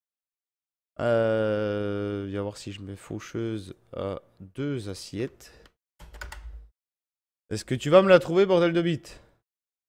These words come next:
Là, on la voit, mais on la voit limite. Ce qui m'arrangerait, c'est qu'il monte vraiment des assiettes correctes.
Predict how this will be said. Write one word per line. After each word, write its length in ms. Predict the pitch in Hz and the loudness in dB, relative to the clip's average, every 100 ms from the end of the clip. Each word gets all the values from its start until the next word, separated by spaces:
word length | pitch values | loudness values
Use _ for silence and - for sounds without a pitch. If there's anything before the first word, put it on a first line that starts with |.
| _ _ _ _ _ - | _ _ _ _ _ -2
Là, 120 | 139 | 2
on 160 | 170 156 | 2 4
la 180 | 151 151 | 4 4
voit, 340 | 143 165 180 | 2 0 0
mais 100 | 151 | -2
on 60 | 135 | -2
la 100 | 131 | -2
voit 240 | 143 175 | -2 -4
limite. 560 | 160 143 143 156 - - | -4 -6 -6 -10 -16 -20
Ce 60 | - | -20
qui 120 | - | -12
m'arrangerait, 460 | 123 117 120 143 147 | -8 -8 -8 -10 -10
c'est 160 | 117 | -14
qu'il 180 | - 104 | -12 -10
monte 220 | 127 135 | -10 -10
vraiment 260 | 101 110 135 | -6 -6 -6
des 220 | 120 101 | -6 -8
assiettes 360 | 101 - 127 _ | -10 -10 -12 _
correctes. 640 | 104 104 123 - - | -6 -6 -8 -10 -20